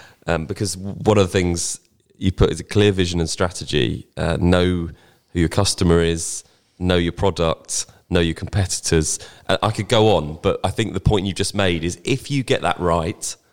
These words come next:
and you, you have that such that, uh, that such a clear vision and you're, and you're so diligent with it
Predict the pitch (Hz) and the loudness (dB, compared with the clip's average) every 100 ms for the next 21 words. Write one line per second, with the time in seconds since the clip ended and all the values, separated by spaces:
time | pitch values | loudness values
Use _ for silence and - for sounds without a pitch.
0 | _ _ _ _ _ _ - 92 98 98 | _ _ _ _ _ _ -2 0 0 -2
1 | - 98 98 98 104 - 95 87 - - | -2 0 0 2 -2 0 -2 -2 -2 -4
2 | - - - 92 - 85 85 82 76 90 | -4 -6 -2 -2 0 0 0 0 -2 -4
3 | 95 90 - 117 95 90 80 80 95 - | -6 -6 0 0 2 0 0 -4 -8 -14
4 | - _ 82 87 85 87 85 85 - 92 | -20 _ 2 2 2 0 -2 -4 -2 0
5 | 90 82 104 98 85 69 71 64 50 | 0 0 0 0 -2 -4 -4 -4 -6